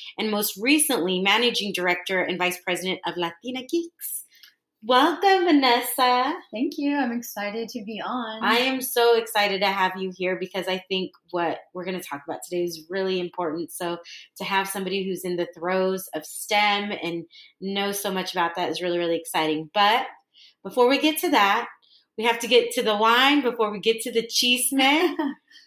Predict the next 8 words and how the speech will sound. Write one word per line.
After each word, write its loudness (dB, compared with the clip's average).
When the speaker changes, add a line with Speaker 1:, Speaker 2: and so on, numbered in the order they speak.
Speaker 1:
So 2
today 4
we 2
are 4
drinking -2
Josh 4
Sauvignon 2
Blanc 2